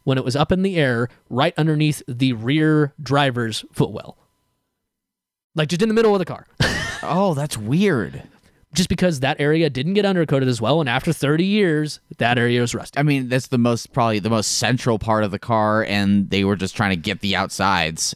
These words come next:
Speaker 2: and just didn't get that center part.
Speaker 1: So the common areas, like, are the bottoms of the doors, and mine, uh, one of mine's been repaired once on the inside with, like, a Por fifteen.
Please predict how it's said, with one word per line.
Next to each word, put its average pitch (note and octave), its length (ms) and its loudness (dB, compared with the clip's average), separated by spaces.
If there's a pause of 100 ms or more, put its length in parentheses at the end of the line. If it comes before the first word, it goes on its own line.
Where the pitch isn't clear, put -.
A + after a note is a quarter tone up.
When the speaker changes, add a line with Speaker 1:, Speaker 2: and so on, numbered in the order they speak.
Speaker 2:
and E2+ 160 2
just F#2+ 180 0
didn't F2+ 260 2
get F2+ 180 0
that F#2 200 0
center G#2 220 0
part. D2 260 -2 (220)
Speaker 1:
So C#3 500 0
the C#3 100 -6
common F#3+ 380 0
areas, A#2+ 380 -2
like, B2+ 120 2
are A#2+ 100 2 (180)
the A3 60 0
bottoms C#3+ 440 -2
of C#3 80 0
the C3+ 60 -2
doors, C3 640 0
and B2 160 -2
mine, C3 420 2 (480)
uh, A#2 200 0
one D#3+ 260 0
of E3 100 -2
mine's D3+ 220 0
been C#3 160 0
repaired B2+ 420 0
once A#2+ 400 0
on B2 80 2
the A#2 140 -2
inside B2 540 0
with, A#2+ 180 -2
like, A#2 200 0
a G#2+ 120 -4
Por A#2+ 180 -4
fifteen. A#2 480 -4